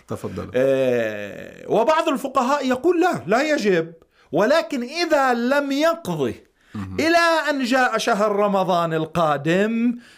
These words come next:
Speaker 2: تترتب عليه الفدية".
Speaker 1: نعم.
Speaker 2: هذه غير الكفارة.
Speaker 1: طبعا.
Speaker 2: الفدية هي ثلاثة أرباع الكيلوغرام من الطعام، خبز، قمح، عدس، آه، أي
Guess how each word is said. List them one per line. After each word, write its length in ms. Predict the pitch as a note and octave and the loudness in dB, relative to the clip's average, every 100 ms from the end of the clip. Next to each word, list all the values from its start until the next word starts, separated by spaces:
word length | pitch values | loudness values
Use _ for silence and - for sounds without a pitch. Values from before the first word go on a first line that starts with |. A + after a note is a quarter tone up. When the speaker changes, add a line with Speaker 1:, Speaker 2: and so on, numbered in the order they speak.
| _ | _
Speaker 2:
تترتب 580 | G#3+ A#3 C4+ D4 G3 D3 | -2 0 -4 -4 -6 -2
عليه 380 | F#3 B3 A3 B3+ | -2 -2 0 -2
الفدية". 600 | G#3 B3+ D#3 C3+ G#2 - _ _ _ _ | 0 -2 -2 -2 -4 -8 _ _ _ _
Speaker 1:
نعم. 340 | A2 E2+ G#2 - | -8 -8 -8 -2
Speaker 2:
هذه 180 | F3+ A#3 | 0 2
غير 160 | C4+ | 2
الكفارة. 600 | B3+ G3 - D#3+ C3 G2 - _ _ - - | 2 -4 -4 -4 -4 -8 -18 _ _ -20 -8
Speaker 1:
طبعا. 140 | - G#3+ | -2 -2
Speaker 2:
الفدية 480 | - E4+ D4 B3+ B3 | 0 0 2 2 2
هي 300 | A3+ D4 C4 | 0 0 0
ثلاثة 420 | B3+ C#4 C4+ A3+ - | 0 0 0 -4 -4
أرباع 400 | G3+ G3 A3+ G#3+ | -4 0 0 0
الكيلوغرام 1000 | E3+ - G#3 F#3+ D#3 E3+ G3+ A#3 B3+ A#3 | -4 0 2 2 0 0 2 2 0 -4
من 140 | B3 D4 | -4 -2
الطعام، 540 | - - - D3 C3 | -2 -4 -4 -4 -6
خبز، 800 | - - G3 D#3+ C3+ C3+ C3+ - _ _ _ - | -6 2 2 0 -8 -14 -18 -20 _ _ _ -2
قمح، 680 | F3 F#3 F3+ D#3 - - D#3 | 0 2 -2 -4 -10 -8 -2
عدس، 640 | G3+ F#3 F3 E3+ - - _ _ _ - | 0 2 2 0 -10 -14 _ _ _ -4
آه، 160 | D3+ D4+ | -2 2
أي 500 | E4 C4 C4+ C4 B3+ | 2 2 -2 -2 -6